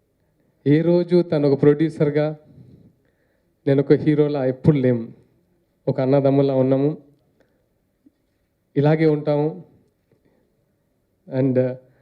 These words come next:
ఆయన ప్రేమతో చేసిన మూవీ,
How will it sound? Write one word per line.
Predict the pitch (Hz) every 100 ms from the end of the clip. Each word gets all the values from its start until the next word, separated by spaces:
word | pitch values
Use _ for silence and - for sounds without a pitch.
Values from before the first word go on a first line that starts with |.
| _ _ _ _ _ _ _ _ -
ఆయన | 139 156
ప్రేమతో | 156 - 160 185 196 202
చేసిన | 175 165 170
మూవీ, | 156 139 123